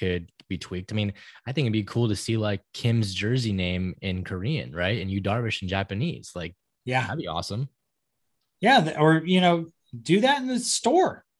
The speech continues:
Speaker 2: throw it up there. You know,
Speaker 1: Yeah.
Speaker 2: that's, that's what I think people would, they would eat that up and they would love it.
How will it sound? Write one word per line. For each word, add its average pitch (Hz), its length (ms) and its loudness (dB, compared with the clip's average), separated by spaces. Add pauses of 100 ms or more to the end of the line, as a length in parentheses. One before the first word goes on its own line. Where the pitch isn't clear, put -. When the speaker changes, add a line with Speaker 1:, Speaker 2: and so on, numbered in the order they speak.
Speaker 2:
throw 220 200 0
it 285 60 -2
up 339 180 0
there. - 340 -2 (260)
You 151 140 -2
know, 196 120 6
Speaker 1:
Yeah. 196 40 8
Speaker 2:
that's, 185 420 2
that's 196 380 0
what 214 100 4
I 196 100 4
think 190 280 -2
people 175 360 0
would, 160 260 -2 (120)
they 156 180 2
would 143 340 0
eat 185 220 2
that 175 180 4
up 175 220 4
and 143 120 -2
they 143 80 0
would 139 180 0
love 165 300 2
it. 151 220 0